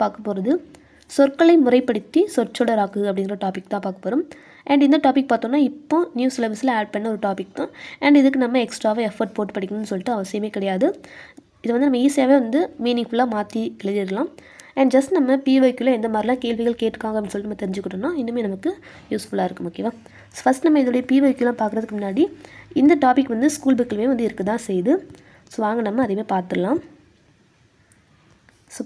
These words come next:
பாருங்க, இது வந்து புக் பேக்கில் வந்து இந்த மாதிரி கொஸ்டின்ஸாக கொடுத்துருக்குறாங்க. வரிசை மாறியுள்ள சொற்களை சரியான வரிசையில் அமைத்து எழுதுக. So ஃபர்ஸ்ட் ஒன் பாருங்க, இளங்கோவடிகள் காப்பியத்தை என்னும்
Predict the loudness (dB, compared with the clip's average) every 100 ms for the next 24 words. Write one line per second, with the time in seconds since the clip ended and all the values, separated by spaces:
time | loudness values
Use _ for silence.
0 | 0 0 2 0 2 2 0 2 2 4
1 | 0 0 0 0 -2 0 -2 -2 -4 -6
2 | -4 -4 -4 -10 -8 -6 -2 -2 -4 -12
3 | _ _ _ _ _ _ _ _ _ _
4 | _ _ _ _ 0 6 6 6 6 6
5 | 4 4 4 4 2 0 0 -2 -4 -2
6 | 0 2 0 -4 2 4 4 4 4 4
7 | 0 0 2 2 0 0 2 2 2 0
8 | -2 -4 -8 _ _ _ _ _ _ _
9 | _ -14 -4 -2 -2 -2 -2 -2 -2 0
10 | -2 2 2 4 6 4 2 0 0 0
11 | -2 0 -2 -4 -4 0 0 0 -4 -2
12 | -2 0 -2